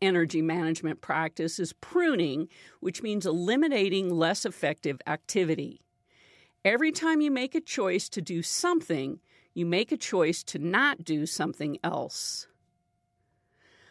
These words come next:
Though we may be caregivers or breadwinners for others, we need to remember to care for ourselves along the way. We can do this without neglecting our responsibilities. In fact,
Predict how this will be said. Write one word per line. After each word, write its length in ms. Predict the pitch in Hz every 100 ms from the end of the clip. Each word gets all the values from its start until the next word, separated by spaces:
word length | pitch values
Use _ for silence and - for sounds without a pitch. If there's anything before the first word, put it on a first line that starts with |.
| _
Though 220 | - 339 392
we 120 | 403
may 200 | 359 330
be 100 | 311
caregivers 920 | - 294 262 233 165 165 170 208 220
or 160 | 165
breadwinners 800 | 139 156 208 233 165 165 160 165
for 220 | - 160 202
others, 480 | 254 151 139 165 - - _
we 180 | - 359
need 200 | 427 392
to 100 | 311
remember 400 | 240 214 196 196
to 100 | 202
care 400 | - - 190 196
for 160 | - 226
ourselves 640 | 247 226 - 151 151 151
along 400 | 165 156 143 147
the 80 | 147
way. 500 | 147 170 143 127 - _ _ _ _ _ -
We 100 | 370
can 180 | - 392
do 220 | 381 392
this 240 | 302 -
without 340 | 269 226 214 214
neglecting 640 | 190 147 151 170 202 180
our 140 | 170
responsibilities. 1200 | 165 165 - 156 165 156 185 170 165 - - - - _ _ -
In 120 | 165 160
fact, 540 | - 381 202 185